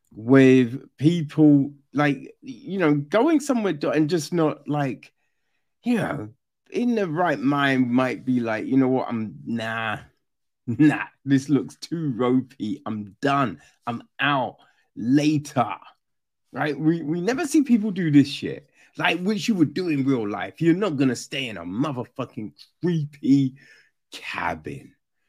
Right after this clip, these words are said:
You know what I mean? With no cell reception, just, just, nah,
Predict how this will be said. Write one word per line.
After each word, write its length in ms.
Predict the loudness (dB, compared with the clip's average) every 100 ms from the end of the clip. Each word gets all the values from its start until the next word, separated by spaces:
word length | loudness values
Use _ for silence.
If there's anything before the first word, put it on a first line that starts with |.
| _ -2
You 140 | 0
know 80 | 2
what 80 | 2
I 40 |
mean? 280 | 2 0 -2
With 100 | -6
no 440 | -6 -4 0 0 -2
cell 420 | -6 -12 -10 -8
reception, 840 | -6 -6 -6 -10 -10 -10 -8 -8
just, 320 | -4 -4 -4
just, 360 | -14 -12 -12 -14
nah, 480 | -10 -6 0 0